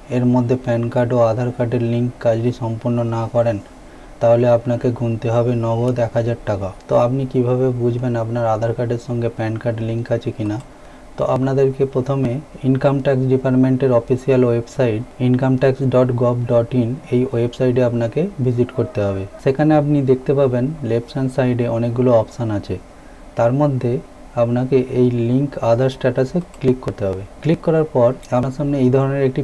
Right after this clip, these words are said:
page open হবে, যেখানে enter the following details, যেখানে আপনাকে এই জায়গায় PAN card number বসাতে হবে এবং এই জায়গায়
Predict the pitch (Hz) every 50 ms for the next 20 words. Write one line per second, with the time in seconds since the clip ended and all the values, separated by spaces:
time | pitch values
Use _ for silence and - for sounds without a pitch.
0 | - - 131 120 113 123 117 107 - 113 107 107 104 107 107 107 107 123 120 -
1 | 131 131 135 147 165 165 - - - - - - - - - - - 127 127 127
2 | 127 131 135 127 127 135 143 135 - - 120 120 120 123 123 120 113 110 101 -
3 | 113 107 101 101 113 117 123 127 131 131 123 123 120 120 120 117 139 160 190 -
4 | - - - 139 131 131 131 139 139 131 139 139 143 139 - - - - - -
5 | - - 127 120 120 123 135 131 123 127 131 135 139 139 135 131 131 127 127 147
6 | 127 139 131 135 139 151 156 151 - - 123 123 127 127 123 120 120 113 123 120
7 | 120 123 156